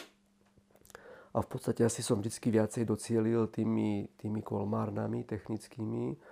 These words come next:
Potom som si vyzobal pár cie-, pár ciest v atletickom lezení a teraz,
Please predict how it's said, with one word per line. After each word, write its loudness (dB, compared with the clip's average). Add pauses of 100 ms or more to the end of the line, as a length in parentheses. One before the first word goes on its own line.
(400)
Potom -4
som -4
si -4
vyzobal 0
pár 0
cie-, -4
pár -2
ciest -4 (480)
v -18
atletickom -4
lezení 0
a -2
teraz, -2